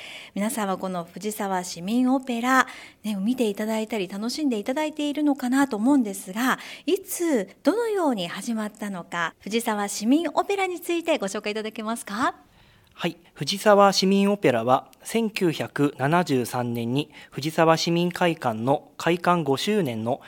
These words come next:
Speaker 2: 記念事業として、当時の藤沢市の文化担当参与で指揮者、特に藤沢市民交響楽団の常任指揮者でもあっ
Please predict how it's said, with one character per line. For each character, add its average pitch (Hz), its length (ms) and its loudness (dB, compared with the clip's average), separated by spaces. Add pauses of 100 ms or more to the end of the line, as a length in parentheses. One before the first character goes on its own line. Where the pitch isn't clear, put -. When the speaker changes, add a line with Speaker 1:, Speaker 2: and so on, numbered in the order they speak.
(120)
Speaker 2:
記 - 120 -6
念 190 200 2
事 214 120 -2
業 175 200 4
と - 120 -8
し - 120 -6
て、 - 320 0
当 196 200 4
時 127 140 -2
の 139 260 4
藤 165 240 -4
沢 202 240 4
市 170 140 -2
の 127 260 0
文 170 200 2
化 180 160 2
担 170 260 0
当 160 220 2
参 170 280 2
与 117 120 -4
で 127 320 -2
指 - 180 -2
揮 - 20 2
者、 123 260 0 (200)
特 185 240 -2
に 139 300 -2
藤 160 240 -6
沢 196 240 4
市 190 160 0
民 190 200 0
交 180 240 0
響 180 200 2
楽 180 220 0
団 117 200 -4
の 139 200 0 (220)
常 170 200 2
任 180 120 0
指 175 100 -2
揮 - 120 -2
者 147 140 0
で 123 100 -4
も 123 140 -2
あ 127 40 0
っ - 60 -8